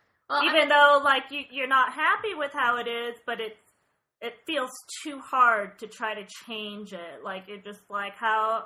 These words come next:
Speaker 2: how do I even start?" And it starts with a small decision,
Speaker 1: Well,
Speaker 2: you know?
Speaker 1: and I
Speaker 2: I
Speaker 1: think,
Speaker 2: think.
Speaker 1: I mean, honestly, that's probably why Lisa writes some of my favorite books for teens, because I think those things are really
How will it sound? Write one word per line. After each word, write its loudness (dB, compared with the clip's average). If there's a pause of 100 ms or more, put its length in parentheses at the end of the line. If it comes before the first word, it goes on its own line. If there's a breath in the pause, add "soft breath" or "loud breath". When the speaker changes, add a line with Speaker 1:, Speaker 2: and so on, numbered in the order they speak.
Speaker 2:
how -2
do -4
I -2
even -10
start?" -6
And -6
it -10 (100)
starts 2
with -8
a -4 (120)
small 2
decision, -14 (580)
Speaker 1:
Well, -6
Speaker 2:
you -6
know? -8
Speaker 1:
and -2
I 0
Speaker 2:
I -6
Speaker 1:
think, -6
Speaker 2:
think. -12
Speaker 1:
I -8
mean, -8
honestly, -2
that's -12
probably -4
why -4
Lisa -10
writes -10
some -14
of -14
my -14
favorite -14
books -10 (100)
for -12
teens, -16
because -14
I -12
think -16 (680)
those -2 (160)
things -14
are -8
really -12